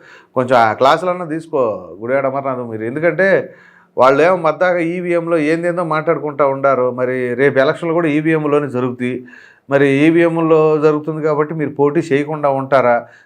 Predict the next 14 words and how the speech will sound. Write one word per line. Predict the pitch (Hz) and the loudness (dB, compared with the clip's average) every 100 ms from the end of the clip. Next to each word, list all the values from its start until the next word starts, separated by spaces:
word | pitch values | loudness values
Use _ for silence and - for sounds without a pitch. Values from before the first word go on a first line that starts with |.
| _ - | _ 0
చేసి | 160 165 | 0 0
మళ్ళీ | 143 143 165 | -2 0 0
ఎట్లాంటివే | 156 151 151 156 | 2 0 0 -2
మాట్లాడతారా | 135 131 135 131 131 123 127 | -2 -4 -2 -2 0 0 2
ఏంటో | 131 143 151 | 0 -2 -4
మరి | 127 113 | -4 -6
చెప్పాలి. | 107 120 120 131 107 | -4 -4 2 0 0
ఎందుకంటే | 131 147 143 | -6 -8 -6
మీరు | 156 139 | -6 -6
గెలిచినప్పుడు | 120 123 131 175 156 | -4 -6 -4 -4 -2
కూడా | 180 160 | 2 2
ఈవీఎంలే | 175 185 175 175 | 2 2 0 0
పనిచేసినాయి | 160 160 165 139 123 | 0 0 -4 -4 -4
కదా. | 113 151 160 | 0 2 0